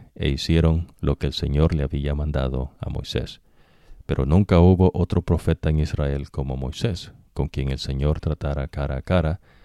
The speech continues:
ah, ni que hiciera todas las señales y los milagros que el Señor le mandó hacer a Moisés en Egipto contra el faraón, eh, contra todos los funcionarios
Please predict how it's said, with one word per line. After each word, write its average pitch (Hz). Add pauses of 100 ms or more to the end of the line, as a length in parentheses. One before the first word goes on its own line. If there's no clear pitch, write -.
(440)
ah, 71
ni 80
que 87
hiciera 107
todas 113
las 98
señales 80
y 78
los 73
milagros 73
que 71
el 69
Señor 71
le 76
mandó 69
hacer 69
a 69
Moisés 71
en 78
Egipto 78
contra 73
el 69
faraón, 80 (760)
eh, -
contra 76
todos 117
los 90
funcionarios 76